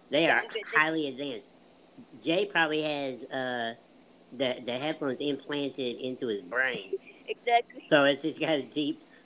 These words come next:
Speaker 1: neural connection. Uh, <laughs> like, you don't
Speaker 2: It's
Speaker 1: have
Speaker 2: in
Speaker 1: to,
Speaker 2: the,
Speaker 1: you just
Speaker 2: it's
Speaker 1: look
Speaker 2: in
Speaker 1: at
Speaker 2: the
Speaker 1: the
Speaker 2: wheelchair
Speaker 1: phone and it
Speaker 2: package.
Speaker 1: does, you just look at
Speaker 2: It's
Speaker 1: the phone and it does what you want it to do.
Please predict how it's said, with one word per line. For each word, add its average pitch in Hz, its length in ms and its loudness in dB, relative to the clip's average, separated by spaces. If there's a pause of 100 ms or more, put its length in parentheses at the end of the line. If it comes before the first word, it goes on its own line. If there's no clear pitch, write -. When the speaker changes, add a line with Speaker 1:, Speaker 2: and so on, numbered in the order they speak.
Speaker 1:
neural 139 400 0
connection. 127 720 -8 (720)
Uh, 135 380 6
<laughs> 127 40 -16
like, - 0 -
you 151 220 0
don't 135 400 -2 (520)
Speaker 2:
It's 160 200 -2
Speaker 1:
have 147 120 -2
Speaker 2:
in 131 40 -14
Speaker 1:
to, - 60 -4
Speaker 2:
the, 220 460 -2 (420)
Speaker 1:
you 151 120 -6
just 151 200 4
Speaker 2:
it's - 80 0
Speaker 1:
look 156 120 4
Speaker 2:
in 143 60 4
Speaker 1:
at 123 60 0
Speaker 2:
the - 0 -
Speaker 1:
the 120 80 2
Speaker 2:
wheelchair 139 260 4
Speaker 1:
phone 127 80 0
and - 20 0
it 214 240 4
Speaker 2:
package. 233 180 -6
Speaker 1:
does, - 60 -16 (800)
you 151 180 6
just 120 120 2
look 143 100 2
at 156 60 6
Speaker 2:
It's 120 80 0
Speaker 1:
the 117 60 0
phone 120 180 2
and 113 80 2
it 104 80 -2
does 104 180 -2
what 104 180 -8
you 110 60 -6
want 104 140 -2
it 95 120 -6
to 101 60 -10
do. 92 280 -4